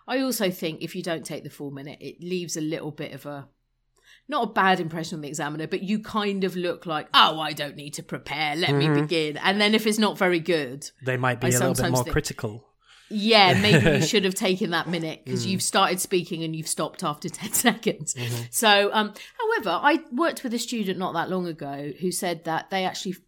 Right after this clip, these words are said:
Speaker 1: became anxious in the minute.
Speaker 2: Mm.
Speaker 1: That silence and that waiting to speak.
Speaker 2: It, I guess it can be a little bit uncomfortable, can't it?
Speaker 1: Yeah, I mean, personally, if I,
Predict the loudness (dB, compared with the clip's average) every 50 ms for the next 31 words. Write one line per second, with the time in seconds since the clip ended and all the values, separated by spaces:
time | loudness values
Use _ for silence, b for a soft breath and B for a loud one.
0 | _ _ -8 -8 -6 -6 -6 -6 -6 -4 -6 -6 -6 -8 -10 -10 -10 -10 -10 -10
1 | -12 -12 -12 -14 -14 -16 -18 -20 -14 _ -4 -2 0 0 -2 -4 -2 0 0 0
2 | 2 2 0 2 4 4 6 6 4 2 0 -2 -2 -6 -6 -4 -4 -4 -4 -4
3 | -2 0 0 0 0 -2 -4 -6 -6 -6 -6 -8 -8 -6 -4 -4 -4 -4 -6 -10
4 | B B B B B -4 -4 -4 -4 -8 -4 0 0 2 2 2 0 -2 -2 -2
5 | 0 2 4 4 4 4 2 2 0 0 -2 -2 -2 -2 -2 -2 -2 -6 -8 -8
6 | -8 -4 -2 -2 -2 -2 -4 -8 -16 b b b b b b b b _ _ _
7 | -4 -2 -2 0 0 0 -2 -2 -2 -4 -4 -2 0 0 0 0 0 -2 -6 -8
8 | -14 _ _ _ _ _ _ _ -4 0 0 2 2 0 -2 -6 -8 -6 -6 -6
9 | -6 -6 -4 -2 -2 -2 -2